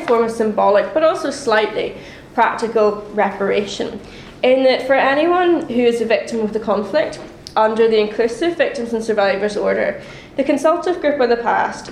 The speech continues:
based on their engagement and based on their interaction and consultation with,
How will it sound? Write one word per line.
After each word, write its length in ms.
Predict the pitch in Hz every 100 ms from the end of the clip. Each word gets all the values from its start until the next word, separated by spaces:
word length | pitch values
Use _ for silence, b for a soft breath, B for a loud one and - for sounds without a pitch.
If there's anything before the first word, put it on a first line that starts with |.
| -
based 460 | 240 294 339 - -
on 160 | 240
their 240 | 233 220 202
engagement 680 | 208 208 202 196 202 196 208
and 120 | 208
based 280 | 208 214 226
on 100 | 214
their 160 | 202
interaction 680 | 202 196 208 226 220 - 220
and 120 | 208
consultation 960 | 208 202 196 190 - 160 - 143 185 - B B B
with, 420 | 214 220 220 -